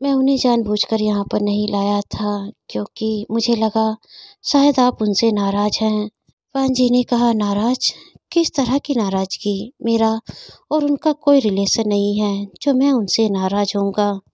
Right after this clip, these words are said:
आपको उन्हें मीटिंग में लेकर आना चाहिए था, क्योंकि आपके एम्प्रेस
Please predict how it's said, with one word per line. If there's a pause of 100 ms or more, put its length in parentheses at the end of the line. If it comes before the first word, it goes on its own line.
(160)
आपको
उन्हें
मीटिंग
में
लेकर
आना
चाहिए
था, (140)
क्योंकि
आपके
एम्प्रेस